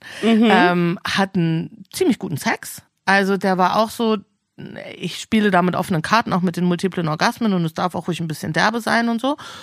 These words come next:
Speaker 2: So war das auch. Ähm,
Speaker 1: Cool.
Speaker 2: und es passte auch irgendwie gut und unsere Leidenschaften passten gut zusammen.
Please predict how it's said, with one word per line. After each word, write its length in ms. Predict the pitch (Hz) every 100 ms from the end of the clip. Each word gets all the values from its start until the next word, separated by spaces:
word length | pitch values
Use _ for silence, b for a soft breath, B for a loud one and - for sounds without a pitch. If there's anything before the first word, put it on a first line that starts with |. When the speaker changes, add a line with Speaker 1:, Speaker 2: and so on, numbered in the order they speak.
| B B B B -
Speaker 2:
So 280 | 175 175 165
war 160 | 143
das 180 | 180 226
auch. 420 | - 320 415 - - -
Ähm, 520 | 220 214 214 214 214
Speaker 1:
Cool. 140 | 190 190
Speaker 2:
und 100 | 190
es 120 | -
passte 440 | - 190 - -
auch 200 | 277 285
irgendwie 340 | 269 269 269 269
gut 400 | 269 294 349 -
und 400 | - 202 202 190
unsere 280 | 180 180 170
Leidenschaften 540 | 165 214 - 269 -
passten 380 | 262 269 - 269
gut 200 | 262 269
zusammen. 520 | - 262 254 254 285